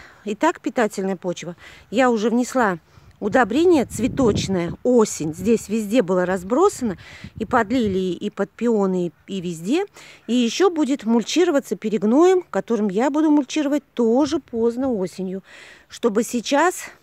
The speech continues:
при внесении азотных удобрений не стимулировать растения к росту.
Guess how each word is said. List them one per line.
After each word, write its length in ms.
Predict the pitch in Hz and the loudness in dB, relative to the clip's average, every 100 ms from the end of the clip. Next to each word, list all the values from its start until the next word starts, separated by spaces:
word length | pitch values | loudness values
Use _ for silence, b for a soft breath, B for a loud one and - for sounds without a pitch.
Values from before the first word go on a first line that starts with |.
| _ _ _ _ B B B B - | _ _ _ _ B B B B -4
при 140 | 247 | 0
внесении 420 | 262 254 269 214 | 2 2 0 2
азотных 480 | 196 196 226 175 - | 0 0 -4 -6 -10
удобрений 500 | 160 175 180 339 349 | -6 -4 0 2 4
не 260 | 202 285 381 | 6 6 6
стимулировать 760 | - 302 254 214 208 175 165 | 4 2 2 2 0 0 -4
растения 500 | 170 180 - 285 302 | -4 -8 -4 0 0
к 140 | 277 - | -2 -6
росту. 500 | 180 147 - 160 | -6 -6 -8 -16